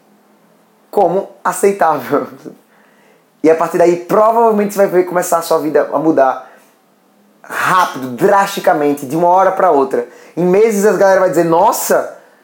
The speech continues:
fulano era assim, nossa, ele cresceu muito rápido na empresa dele." Simplesmente que ele começou a não aceitar mais a mediocridade como o mínimo possível, ele começou a aceitar um pouco mais de excelência.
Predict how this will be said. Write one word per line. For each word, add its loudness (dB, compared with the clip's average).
fulano 2
era 2
assim, 0
nossa, 0
ele 2
cresceu 4
muito 2
rápido 0
na 4
empresa 2
dele." 0
Simplesmente 0
que 0
ele 0
começou 0
a -2
não 2
aceitar 2
mais 0
a 2
mediocridade 2
como -2
o -4
mínimo -2
possível, -2
ele 2
começou 0
a 0
aceitar 0
um -2
pouco -2
mais 0
de 2
excelência. 0